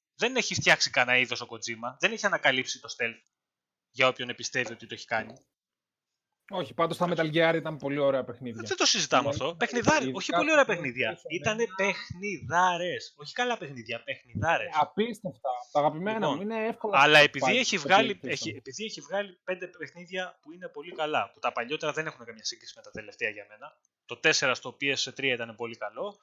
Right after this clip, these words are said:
Speaker 1: Το πέντε εμένα δεν μου άρεσε, σε άλλους αρέσει, εμένα προσωπικά δεν μου άρεσε. Οκ,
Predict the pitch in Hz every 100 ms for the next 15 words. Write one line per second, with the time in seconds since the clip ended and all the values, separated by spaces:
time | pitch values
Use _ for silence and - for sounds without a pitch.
0 | _ _ - 127 190 190 190 180 190 165
1 | 165 143 127 127 151 - 240 240 - 208
2 | 196 - 127 175 214 226 196 196 - -
3 | 226 165 147 120 104 - - 90